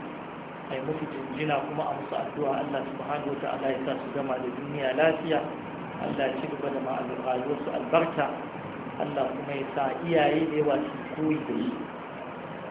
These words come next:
Sannan na gaba waɗanda su ma ya cancanta a yi musu godiya a kuma jinjina musu jinjina mai girma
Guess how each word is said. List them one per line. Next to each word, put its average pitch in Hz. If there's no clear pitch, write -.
Sannan 151
na 170
gaba 175
waɗanda 170
su -
ma 165
ya 165
cancanta 165
a -
yi 139
musu 151
godiya 151
a -
kuma 156
jinjina 156
musu 151
jinjina 143
mai 131
girma 180